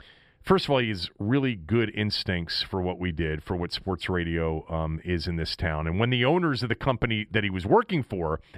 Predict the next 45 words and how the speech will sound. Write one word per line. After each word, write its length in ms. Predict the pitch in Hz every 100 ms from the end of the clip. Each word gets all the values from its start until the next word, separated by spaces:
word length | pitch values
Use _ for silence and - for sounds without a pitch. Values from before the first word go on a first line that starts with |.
| -
actually 300 | 165 - 151
paid 260 | - 156
attention 500 | 117 - 233 302 170 123
to 160 | 120
him, 260 | 95 113 127 - -
which 240 | 175 165 143
they 240 | 151 131
didn't 580 | 110 147 277 226 156 - -
always 380 | 131 117 101
do, 180 | - 98
especially 440 | 113 - 165 - 101
recently. 600 | 127 127 113 87 80 - - -
I 60 | -
mean, 220 | 151 127 -
it's, 240 | 156 - -
it's 180 | 151 196
always 380 | 208 190 165 -
interesting 520 | 156 139 147 143 123
to 60 |
me 140 | 110 110
that 160 | 98
the 80 | -
people 500 | - 143 - 127 - - -
who 120 | 151 139
know 280 | 117 131
the 100 | 127
least 460 | 117 110 127 - -
act 260 | 98 110 117
as 160 | 95
if 140 | 107 -
they've 160 | 101
got 180 | 90 98
all 140 | 101
the 180 | 90 87
answers 420 | 95 98 117 101
instead 300 | 95 85 117
of 80 | 92
relying 400 | 90 90 95 98
on 80 | 92
people 300 | 107 101 95
that 100 | 90
actually 380 | 110 - - 90
have 520 | 87 98 113 131 139 _ - -
the 200 | 135 135
answers. 520 | 147 - 170 175 -